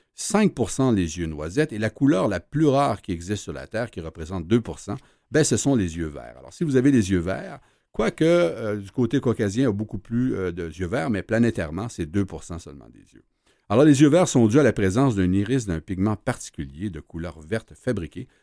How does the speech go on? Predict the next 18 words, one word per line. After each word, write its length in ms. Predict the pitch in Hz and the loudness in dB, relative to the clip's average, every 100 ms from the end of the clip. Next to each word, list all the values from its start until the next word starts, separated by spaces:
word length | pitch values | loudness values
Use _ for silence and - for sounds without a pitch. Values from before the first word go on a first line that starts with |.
| _ - | _ -6
par 140 | 113 | 0
des 100 | 131 | 0
cellules 300 | 131 135 160 | 2 0 0
appelées 500 | 98 - 131 147 139 | 0 0 2 2 0
guanocytes, 880 | 107 131 165 127 90 - - _ - - | -8 0 2 4 2 -4 -16 _ -20 -4
qu'on 440 | 120 123 127 107 | 0 2 2 0
le 120 | 90 110 | -2 -2
retrouve 540 | 98 - 139 139 - - | -2 -4 -2 -2 -4 -10
plus 120 | 139 | -4
fréquemment 480 | 139 98 78 90 107 | -2 -2 -2 -4 -6
chez 180 | - | -2
les 180 | 101 95 | -2 0
autres 200 | 113 101 | -2 -2
mammifères, 440 | 87 78 71 67 - | -6 -8 -12 -16 -14
exemple 400 | 87 85 98 82 | -12 -8 -8 -8
le 80 | 62 | -16
chat. 180 | - - _ _ - _ _ _ | -20 -20 _ _ -20 _ _ _
Bon, 160 | 117 | -2